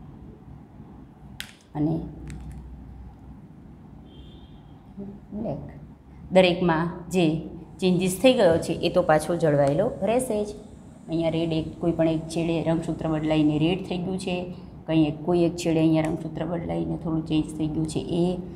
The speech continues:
બ્લુમાં પણ એવું થાય same વસ્તુ, અહીંયા થોડું જે change થઈને બ્લુ થયું છે એ. અને અહીંયા થોડું change થઈને green થયું છે એ. બરોબર? આટલી પ્રક્રિયાને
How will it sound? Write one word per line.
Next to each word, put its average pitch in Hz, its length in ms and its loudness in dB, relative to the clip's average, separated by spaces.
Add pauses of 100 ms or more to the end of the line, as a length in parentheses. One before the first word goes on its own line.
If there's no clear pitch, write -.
(280)
બ્લુમાં 175 380 8
પણ 175 140 4
એવું 170 240 4
થાય 170 180 2
same 170 280 0
વસ્તુ, 175 380 -6 (380)
અહીંયા 156 220 4
થોડું 160 320 -2
જે 151 180 -2
change 156 360 2
થઈને 151 220 0
બ્લુ 208 260 0
થયું 151 280 0
છે 147 120 -6
એ. 156 180 2 (600)
અને 165 160 -4
અહીંયા 160 280 2
થોડું 156 280 -4
change 147 200 -4 (100)
થઈને 156 240 -2 (200)
green 147 200 2 (100)
થયું - 280 -8
છે - 60 -16 (160)
એ. - 20 -10 (640)
બરોબર? 214 260 6 (680)
આટલી - 340 6
પ્રક્રિયાને 190 480 8